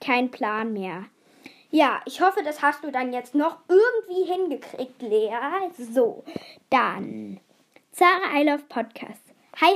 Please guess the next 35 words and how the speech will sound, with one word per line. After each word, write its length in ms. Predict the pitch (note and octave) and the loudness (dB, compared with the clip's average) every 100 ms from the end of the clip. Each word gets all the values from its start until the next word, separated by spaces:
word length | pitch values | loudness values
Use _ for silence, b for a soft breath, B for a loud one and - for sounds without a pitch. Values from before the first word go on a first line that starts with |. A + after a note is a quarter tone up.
| E4 | 2
Honey, 220 | B3+ F#3+ | -2 -4
dein 220 | A3 B3+ | -2 0
Kostüm 380 | D#4+ D#4 D#4 C#4 | 0 -2 0 2
sieht 160 | D4 - | 0 -2
mega 320 | C#4 C4 C#4 | 0 2 0
toll 320 | C#4 A#3 G#3 - - | -2 -8 -8 -12 -18
aus. 200 | - - | -20 -12
Danke. 420 | F3 F#3 - D4 G4 - _ B B B - | -10 -10 -8 0 0 -2 _ B B B 0
Wir 120 | E4 | 2
haben 260 | E4+ D#4 | 2 0
auch 200 | C#4+ D#4 F#4+ | -2 -4 -2
am 160 | E4 | -2
Donnerstag 580 | C4 C#4 D4+ - D4 C#4+ - | -2 -2 -4 -6 -6 -6 -4
eine 220 | C#4 D4+ | -2 -2
Karnevalfeier. 880 | D4 C4+ B3 A3+ G#3 G3+ F#3 F3 G#3 B B B _ | -2 -4 -4 -4 -4 -4 -6 -8 -8 B B B _
Ich 120 | D#4+ | 0
gehe 140 | E4+ D#4+ | 2 2
als 240 | E4+ - | 2 -2
Blumenmädchen. 1000 | - D4 C4+ A#3+ G#3+ G3+ G3+ - G3+ A3 b _ | -2 2 2 2 -2 -4 -8 -8 -8 -10 b _
L 240 | D4+ D#4 D4+ | 2 2 2
G 240 | C#4+ C#4 | 0 -2
Zara. 540 | C#4 - A#3+ A3+ F#3+ G3 - | -2 -4 -2 -4 -10 -16 -4
P 180 | D4+ | -2
S, 260 | - C#4+ - | -2 -4 0
wenn 140 | C#4+ | 2
du 80 | C#4 | 2
magst, 280 | C4 C4 C#4 B B B - | 2 -2 -6 B B B -2
kannst 360 | C#4+ D4 D4 D4 | 0 2 -2 -4
du 80 | |
die 160 | B3+ C4+ | 0 2
Mail 260 | B3+ B3+ C4 | 2 0 -2
vorlesen. 580 | - B3 A#3 A3+ A#3+ | -2 -2 -2 -4 -6
Das 220 | B3 B3+ C4 | -6 -6 -4
wäre 220 | C4 C#4+ | -4 -4
schön. 400 | - C#4 A3 | -4 -6 -6